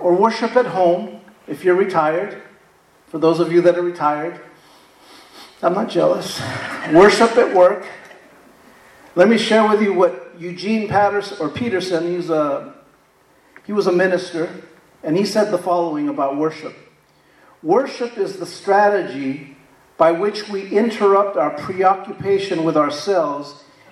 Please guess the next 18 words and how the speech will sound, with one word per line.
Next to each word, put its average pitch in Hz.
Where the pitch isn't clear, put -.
and 175
attend 240
to 190
the 160
presence 170
of 135
God." 135
I 160
love 214
that. -
Worship 214
is 175
the 170
strategy 165
by 160
which 190
we 175
interrupt 208